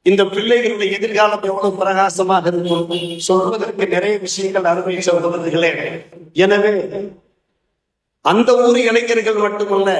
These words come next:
நம்முடைய இஸ்லாமிய இளைஞர்கள் யாருக்கும் இப்படிப்பட்ட ஒரு பாதிப்பு ஏற்பட்டு விடக்கூடாது. உலகில் எந்த ஒரு முஸ்லிம்களுக்கும் இப்படிப்பட்ட, இந்தியாவில் எந்த முஸ்லிம்களுக்கும் இப்படிப்பட்ட பாதிப்பு, வக்ஃப் சொத்துக்களுக்கு முழுமையான பாதுகாப்பு,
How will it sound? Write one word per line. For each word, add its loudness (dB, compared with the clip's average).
நம்முடைய 0
இஸ்லாமிய 0
இளைஞர்கள் 0
யாருக்கும் 2
இப்படிப்பட்ட -6
ஒரு 2
பாதிப்பு 0
ஏற்பட்டு -2
விடக்கூடாது. -2
உலகில் 0
எந்த 0
ஒரு -2
முஸ்லிம்களுக்கும் 0
இப்படிப்பட்ட, 0
இந்தியாவில் 2
எந்த 0
முஸ்லிம்களுக்கும் -6
இப்படிப்பட்ட -4
பாதிப்பு, -2
வக்ஃப் -2
சொத்துக்களுக்கு -8
முழுமையான -2
பாதுகாப்பு, -2